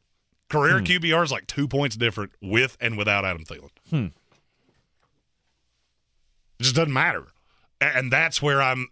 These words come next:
Speaker 1: I, I'm getting to the point now. A-, and I did a Jet show after Mike White Appreciation Day.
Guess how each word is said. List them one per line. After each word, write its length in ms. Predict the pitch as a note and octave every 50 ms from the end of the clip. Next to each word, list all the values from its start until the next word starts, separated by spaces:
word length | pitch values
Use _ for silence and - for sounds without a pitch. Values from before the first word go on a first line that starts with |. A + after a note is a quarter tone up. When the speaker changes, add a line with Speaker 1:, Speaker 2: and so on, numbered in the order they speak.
| _
Speaker 1:
I, 180 | C3+ C#3 C#3 C3+
I'm 140 | C3+ C#3+ C#3
getting 340 | C3+ D#3+ F3 F#3 F3+ E3+ C3+
to 120 | C3 D#3+
the 100 | C#3 A#2+
point 320 | G2+ B2+ D3+ D#3+ D3 A2
now. 320 | A2+ A#2+ B2 A#2 F#2 E2 E2+ - _ _ _ _ _ _ _ _ _ _ _ _ _ -
A-, 160 | B2 B2+ - B2+
and 140 | C#3 C#3 -
I 140 | C#3 D3 D#3+
did 160 | D3 D#3 C#3
a 60 | B2+
Jet 320 | A#2+ G#2+ A2+ D3 D3 C3+ -
show 380 | - - A#2+ G#2+ G2+ G2 F2+ E2+ F2 _ _ _ _ _ _ _ _ -
after 400 | B2 A#2+ A2 - - A2+ G2+ F2+ E2 _ _ _ _ _ _ _ -
Mike 300 | B2+ A#2+ A2 F2+ E2+ -
White 140 | F2 D#2
Appreciation 560 | D2 - G2+ F2+ - - D#2+ D#2 D2+ - D#2 D#2
Day. 180 | - F#2+ A2+